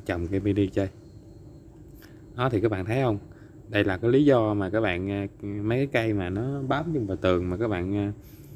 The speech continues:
các bạn lấy về mà thường thường hay, hay đứt á. Đây, lý do này nè. Thì cái củ nó nằm ở trong á, cái nhánh nó ra ngoài, các bạn, các bạn kéo thì thế nào nó cũng đứt ngang cái củ à. Ít khi nào lắm. Ít khi nào mình lấy về được trọn vẹn lắm.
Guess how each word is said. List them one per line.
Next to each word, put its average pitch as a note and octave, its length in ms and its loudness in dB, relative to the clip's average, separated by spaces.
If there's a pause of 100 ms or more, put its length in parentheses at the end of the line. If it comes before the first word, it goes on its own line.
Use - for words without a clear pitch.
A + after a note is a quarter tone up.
(680)
các - 60 -6
bạn F#2+ 140 2
lấy C#3 200 8
về G#2+ 200 6
mà F#2 120 -2
thường F#2 180 0
thường F#2 240 4
hay, G#2+ 240 0
hay A#2 160 -4
đứt C#3+ 240 8
á. D4 100 0 (760)
Đây, B2 240 -2
lý F3 160 4
do D3 260 10
này G#2 160 4
nè. G#2 120 4 (720)
Thì G#2+ 140 4
cái C#3 200 0
củ A2+ 280 6
nó F#3 100 6
nằm C3 200 6
ở B2 60 2
trong C#3 320 6
á, D#3 260 0
cái D#3+ 80 2
nhánh E3+ 220 4
nó G#3+ 140 0
ra D#3 160 4
ngoài, A2 360 2
các C3+ 80 0
bạn, A#2+ 440 -2
các B2+ 140 -6
bạn G#2 160 -2
kéo F3+ 260 6 (120)
thì A#2 160 4
thế C#3+ 160 2
nào A#2 220 0
nó B2+ 80 -2
cũng F3 100 -2
đứt G3+ 180 0
ngang C#3 160 2
cái D3 60 -2
củ D3 260 2
à. A#2+ 160 -2 (680)
Ít - 160 -6
khi E3 100 6
nào A2 200 4
lắm. B2+ 120 -2 (640)
Ít C#4+ 100 -2
khi D3 120 0
nào A2+ 140 0
mình G#2 100 4
lấy D3+ 180 8
về A#2 80 4
được G2+ 160 2
trọn G#2 180 2
vẹn A2 220 2
lắm. C3 100 -4